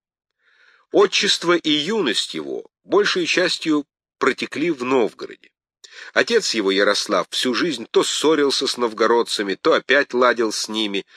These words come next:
Несколько раз новгородцы прогоняли его за крутой нрав и насилие, и несколько раз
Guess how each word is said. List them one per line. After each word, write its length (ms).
Несколько 520
раз 180
новгородцы 600
прогоняли 600
его 260
за 120
крутой 380
нрав 400
и 40
насилие, 680
и 40
несколько 500
раз 280